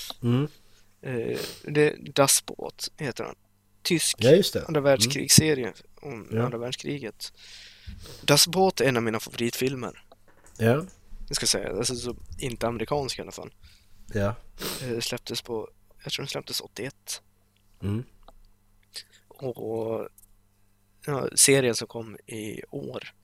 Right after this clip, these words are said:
Speaker 2: eller om det var förra året, är en fortsättning på den då.
Speaker 1: Mm.
Speaker 2: Och det jag älskar med den är att den är så oerhört, jag vet, välgjord.
Speaker 1: Är den det?
Speaker 2: Ja.
Speaker 1: Vem är det som
Speaker 2: Alltså,
Speaker 1: gör den?
Speaker 2: inte, alltså,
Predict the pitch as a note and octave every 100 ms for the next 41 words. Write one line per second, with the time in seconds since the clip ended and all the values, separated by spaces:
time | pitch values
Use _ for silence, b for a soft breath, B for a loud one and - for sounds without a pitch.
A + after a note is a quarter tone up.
0 | _ _ A#2 G#2+ G#2 A#2 A#2 A2+ A2 -
1 | G2+ A#2 A2+ A2+ A#2 A2 - - - -
2 | b b b b b _ _ F#2+ G#2 C#3
3 | - _ - C#3+ - - D3 D3 D3 -
4 | F#3 C3+ B2 - C3 A#2+ - - B2+ B2
5 | - - _ _ _ F3+ C#3 D3 F#3+ G3+
6 | F3+ - - _ _ _ _ _ _ _
7 | _ B B B B - - D3+ - -
8 | E3 D#3+ E3 D#3 A2+ A#2+ F3 - - -
9 | - _ - - - - A2+ E3 - -
10 | - - _ _ - - - - D#3 F3
11 | E3 G#3 - - - - A#2 A#2+ A#2+ -
12 | D#3+ E3+ F3+ C3+ G3+ G3 D#3 - - E3
13 | -